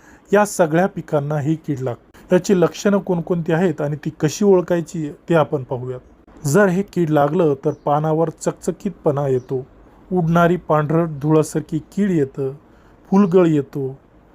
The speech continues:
पाने गुंडाळलेली दिसतात, फुलं न लागणं सुद्धा हे लक्षण आहे.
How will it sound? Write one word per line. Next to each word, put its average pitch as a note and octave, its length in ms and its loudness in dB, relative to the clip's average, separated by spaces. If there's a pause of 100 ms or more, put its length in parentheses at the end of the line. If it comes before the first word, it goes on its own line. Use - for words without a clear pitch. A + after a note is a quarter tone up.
(240)
पाने D#3+ 280 0
गुंडाळलेली D3 600 2
दिसतात, C3 500 -6 (520)
फुलं E3+ 380 4
न F3 40 0
लागणं F3+ 440 2
सुद्धा D3+ 380 -10
हे D#3 300 -6
लक्षण C3+ 360 -10
आहे. A#2+ 220 -12